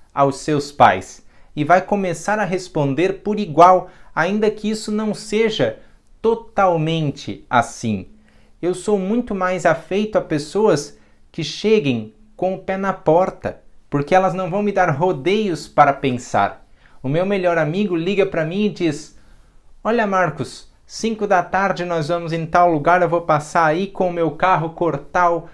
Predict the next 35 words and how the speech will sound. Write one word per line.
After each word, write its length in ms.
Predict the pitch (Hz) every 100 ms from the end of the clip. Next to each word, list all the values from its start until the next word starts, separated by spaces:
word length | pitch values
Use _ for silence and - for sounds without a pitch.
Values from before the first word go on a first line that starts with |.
| -
pra 220 | - 170 160
gente 600 | 170 175 165 180 160 - - _ -
dar 160 | 151 175
esse 160 | 175
rolê." 540 | 156 165 156 151 151 - - _ -
E 120 | 131
aí 140 | 139
eu 60 | 147
digo: 280 | 131 110 - - _ - - -
Ele 180 | 139 160
organizou 640 | 175 185 202 185 180 202
tudo, 480 | - 185 220 175 151 - - -
mas 220 | 147 156 175
aos 260 | 151 139
olhos 720 | 156 220 214 143 120 - - - - - -
de 200 | 110 135
quem 260 | - 175 175
está 180 | - 151
de 100 | 139
fora, 360 | - 160 190
parece 480 | 185 160 170 185 -
que 280 | - 165 160
ele 220 | 185 175
é 100 | 175
pé 180 | 175 180
na 160 | 175 156
porta, 480 | - 165 196 190
que 120 | 139 135
ele 60 |
está 200 | - 156
quase 380 | 151 175 196 170
com 100 | 180
uma 160 | 175 165
fanfarra 800 | - 175 151 - 156 196 139 123
aqui, 440 | - - 180 196